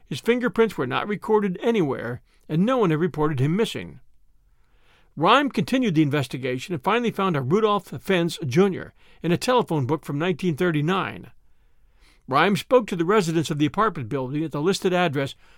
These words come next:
who remembered Fentz and described him as a man of about sixty years old who had worked nearby. After his retirement, he had moved to an unknown location in nineteen forty.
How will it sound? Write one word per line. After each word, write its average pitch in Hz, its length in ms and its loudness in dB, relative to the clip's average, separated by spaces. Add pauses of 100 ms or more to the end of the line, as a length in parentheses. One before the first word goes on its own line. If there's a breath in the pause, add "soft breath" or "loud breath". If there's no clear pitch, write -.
who 170 100 2
remembered 254 420 2
Fentz 165 460 0 (240)
and 254 180 2
described 139 460 0
him 165 100 0
as 143 140 0
a 143 40 -2
man 175 220 0
of 185 80 2
about 170 220 0
sixty - 340 -6
years 190 300 0
old 123 360 -2 (360 soft breath)
who - 80 0
had 143 160 2
worked 202 280 4
nearby. 151 640 -2 (960)
After 196 300 2
his 139 120 4
retirement, 143 600 -2 (260)
he - 100 -2
had 165 80 0
moved 214 180 2
to 180 80 4
an 165 120 2
unknown 202 460 2
location 185 540 -2
in 175 100 2
nineteen 160 360 0
forty. 175 500 -4